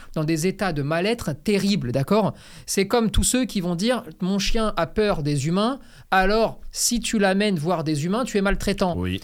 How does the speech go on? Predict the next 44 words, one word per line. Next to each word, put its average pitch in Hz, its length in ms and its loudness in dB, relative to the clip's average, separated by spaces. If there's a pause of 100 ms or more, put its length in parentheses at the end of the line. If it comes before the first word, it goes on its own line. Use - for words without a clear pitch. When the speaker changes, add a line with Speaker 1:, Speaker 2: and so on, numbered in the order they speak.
(100)
Speaker 1:
Et 156 80 0
donc 233 240 0
il 185 60 -2
faut 226 180 0
s'échapper 233 580 0
des 190 240 0
humains 214 240 2
tout 226 140 -2
le 185 60 -2
temps. 208 240 2 (460)
Mais 156 120 2
non, 226 160 4
pour 147 180 0
moi, 202 160 4
la 160 120 2
maltraitance, 147 640 0 (160)
c'est 156 200 0
justement 185 480 0
de 196 60 -2
s'en 147 180 -2
échapper 165 520 0 (180)
et 143 80 -4
de 151 100 2
pas 190 240 2
arriver 170 380 2 (200)
à 143 120 0
lui 151 120 2
expliquer 175 460 0
que - 100 -8
les 151 160 0
humains 156 200 0
sont 135 160 -4
pas 123 160 -2
dangereux 147 420 2 (160)
Speaker 2:
Oui. 196 60 -6
Speaker 1:
pour 165 180 0
baisser 190 600 0
son 135 220 -8
seuil 156 440 2
d'anxiété, 175 640 2 (160)
son - 160 0
seuil 151 240 0
de 131 100 -2
nervosité 139 720 2